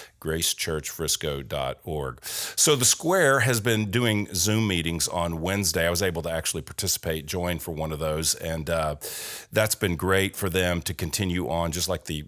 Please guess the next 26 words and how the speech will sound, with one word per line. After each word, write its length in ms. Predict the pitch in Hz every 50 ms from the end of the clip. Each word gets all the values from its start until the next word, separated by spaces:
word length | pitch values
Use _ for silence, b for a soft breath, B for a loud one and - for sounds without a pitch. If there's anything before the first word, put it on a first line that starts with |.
| - - -
other 260 | 92 87 82 85 76
small 320 | - - - 87 78 73 69
groups 320 | 64 80 76 69 - -
in 60 | 78
the 80 | 73 71
church. 420 | - - 82 80 78 76 - -
They 100 | 82 80 78
meet 300 | 80 82 - - - -
as 160 | - 78 73
a 60 | 73
big 200 | 71 98 95 82
group, 260 | 87 90 82 78 -
then 120 | - 78 76
they 80 | 73 69
break 280 | 67 71 78 78 -
down 220 | 87 78 76 73 73
into 160 | 69 67 69
small 300 | - - 80 76 71 69
groups 320 | 64 71 69 64 - -
on 140 | 73 69 65
Zoom. 340 | - - 82 76 73 69 67
So 180 | - - 85
that, 220 | 80 87 90 - -
that's 220 | 95 98 92 -
gone 280 | - 107 95 85 82 82
well. 360 | 90 92 87 82 80 80